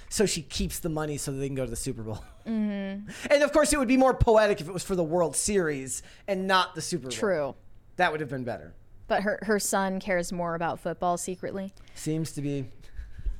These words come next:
Speaker 1: Okay. All right, guys. Uh, yeah, I, I just thought it was funny 'cause this was a story where, again, not even, not even a month ago that this happened.
Speaker 2: Literally, it was, like, two weeks
Speaker 1: Two
Speaker 2: ago.
Speaker 1: weeks ago.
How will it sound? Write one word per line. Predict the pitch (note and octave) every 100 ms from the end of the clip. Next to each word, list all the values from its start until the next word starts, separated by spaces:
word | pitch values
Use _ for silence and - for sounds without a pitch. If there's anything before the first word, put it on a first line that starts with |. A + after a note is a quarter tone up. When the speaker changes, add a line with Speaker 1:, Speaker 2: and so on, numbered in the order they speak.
| E4
Speaker 1:
Okay. | - - A3+ G#3+ A3 A#3 A#3+ G#3 G#3
All | C#4
right, | D#4+ D#4 C#4+
guys. | A3 A#3+ A3+ G#3+ G#3+
Uh, |
yeah, | G#3 G3
I, |
I | G3 A#3+
just | A#3
thought | B3 A3
it |
was | F3+
funny | - D#3 C#3+
'cause | D3
this | D3+ E3+
was | D#3+ D3+
a | D3+
story | - D#3+ D3+
where, | D#3 D#3 - -
again, | C4 F#4 -
not | F3+ C4 G4
even, | B4 A#4 F#4
not | B3+ F#4
even | A4+ A4+
a |
month | F4+ F#4 A4+
ago | C4 D3 E2 - - -
that | F#3+
this | G#3+
happened. | A3 C3 - - -
Speaker 2:
Literally, | A3+ C#4+ D#4+ D4+
it | B3
was, | A3+
like, | G#3+
two | - G3
weeks | F3 -
Speaker 1:
Two |
Speaker 2:
ago. | F#4
Speaker 1:
weeks | -
ago. | D4+ -